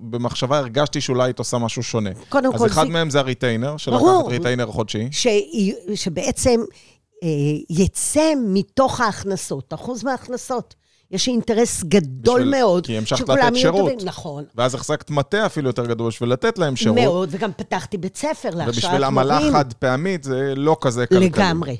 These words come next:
Speaker 2: לגמרי. אז הייתי די מתוסכלת מזה, כי זה היה לשלוש שנים. אחר כך, כאילו, כדי לחדש, אף אחד בעצם לא רצה,
Speaker 1: מהמם.
Speaker 2: כי הם המשיכו לעבוד עם השיטה שלי, בלי השם שלי.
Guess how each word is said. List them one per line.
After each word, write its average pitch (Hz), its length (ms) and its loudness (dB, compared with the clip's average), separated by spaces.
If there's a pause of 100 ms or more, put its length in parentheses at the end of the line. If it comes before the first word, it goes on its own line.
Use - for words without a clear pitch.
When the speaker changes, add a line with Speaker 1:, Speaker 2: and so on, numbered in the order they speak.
(180)
Speaker 2:
לגמרי. 160 400 0
אז 139 100 0
הייתי 175 400 2
די 156 340 4
מתוסכלת 147 840 -6
מזה, 147 400 -2 (720)
כי 180 120 2
זה 147 120 4
היה 165 100 6
לשלוש 185 600 2
שנים. 151 360 0
אחר 190 240 -4
כך, 214 240 -4
כאילו, 185 500 0
כדי 165 200 -2
לחדש, 175 640 -2
אף 175 100 -12
אחד 156 180 -4
בעצם 160 340 0
לא 139 140 0
רצה, - 260 -6 (200)
Speaker 1:
מהמם. 110 120 -8
Speaker 2:
כי 220 60 -2
הם 226 60 0
המשיכו 254 380 -2
לעבוד 226 360 4
עם 226 140 2
השיטה 196 500 -2
שלי, 226 320 -2 (300)
בלי 302 200 6
השם 147 320 0
שלי. - 260 -8